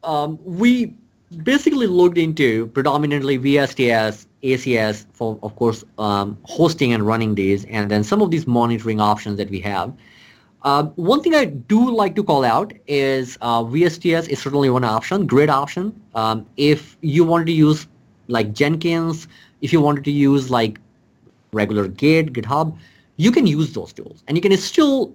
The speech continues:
deploy, uh, your containers into the A C S. We have substantial amount of documentation around how you can integrate those tooling. So right now,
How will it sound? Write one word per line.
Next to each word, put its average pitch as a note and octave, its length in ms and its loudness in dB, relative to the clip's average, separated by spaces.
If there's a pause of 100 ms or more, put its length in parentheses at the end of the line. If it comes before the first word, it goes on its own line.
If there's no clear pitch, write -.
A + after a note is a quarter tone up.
deploy, B2+ 500 -2 (420)
uh, - 280 -12
your A#2 180 -2
containers A2 520 -2
into G#2+ 580 2
the G2+ 200 2
A F#2+ 40 4
C F2 200 -2
S. D2+ 260 -10 (640)
We D#3+ 300 6
have F3 540 2 (380)
substantial A3+ 720 -2
amount D#3 220 0
of C3 60 -4
documentation A2 680 -6
around A#2 460 0
how A#2+ 300 0
you A#2+ 160 -4
can A2+ 360 -2
integrate A2 460 -2
those G#2 200 -6
tooling. F#3+ 400 -4 (160)
So C#3+ 360 2 (640)
right A3 300 0
now, F#3 400 0